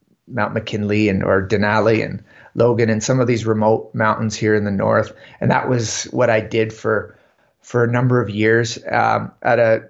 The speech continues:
you know, fairly successful level, a sponsored athlete that way. And then, um, the sport of adventure racing came around. And if you're not familiar with adventure racing, what it is, is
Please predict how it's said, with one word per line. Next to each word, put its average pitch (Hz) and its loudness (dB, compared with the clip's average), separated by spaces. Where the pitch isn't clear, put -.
you 165 -8
know, 139 0
fairly 127 0
successful 120 -4
level, 120 0
a 107 0
sponsored 110 -4
athlete 120 -2
that 117 -2
way. 131 2
And 117 0
then, 113 -4
um, 113 0
the 123 -6
sport 139 2
of 117 0
adventure 113 -2
racing 107 -2
came 127 0
around. 110 2
And 117 2
if 117 -4
you're 117 -2
not 117 0
familiar 123 4
with 120 -4
adventure 113 -2
racing, 110 -2
what 135 2
it 117 -2
is, 120 -2
is 107 -2